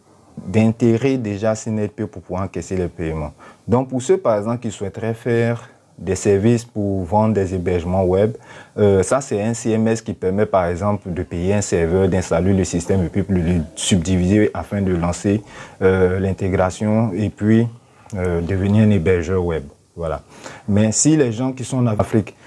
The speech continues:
souhaitent payer sur votre plateforme et qui ont du mobile money, euh, synet P vous donne un module que vous pourrez intégrer à ce système-là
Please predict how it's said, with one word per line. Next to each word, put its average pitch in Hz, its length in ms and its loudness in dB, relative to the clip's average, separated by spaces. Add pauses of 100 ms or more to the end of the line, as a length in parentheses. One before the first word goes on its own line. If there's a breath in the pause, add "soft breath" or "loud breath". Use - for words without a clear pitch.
(160 loud breath)
souhaitent 120 400 0
payer 107 280 2
sur 107 180 0
votre 104 180 2
plateforme 101 560 0
et 110 140 -4
qui - 120 -12
ont 98 60 -4
du 90 100 -4
mobile 90 340 2
money, 98 400 -2 (500 loud breath)
euh, 92 880 4 (160)
synet 131 360 2
P 127 180 0
vous 113 180 0
donne 123 380 0
un 143 80 -2
module 107 440 0
que 120 100 -2
vous 110 60 0
pourrez 104 240 -2
intégrer 92 520 -2 (280 loud breath)
à 92 140 -2
ce 92 140 -2
système-là 101 880 0